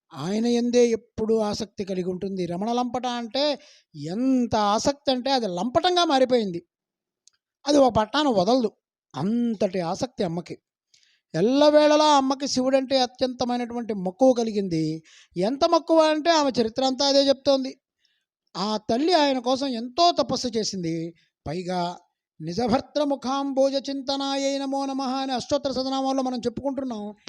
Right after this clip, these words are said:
ఇవన్నీ కూడా ఆవిడకి ఎప్పుడూ ఒకటే పని, ఎల్ల వేళలా కూడా భర్త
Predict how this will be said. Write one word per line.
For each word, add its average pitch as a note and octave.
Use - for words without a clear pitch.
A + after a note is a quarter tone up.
ఇవన్నీ A#3
కూడా C4+
ఆవిడకి A#3
ఎప్పుడూ A#3
ఒకటే G#3+
పని, A3+
ఎల్ల G#3+
వేళలా G3
కూడా F#3+
భర్త F#3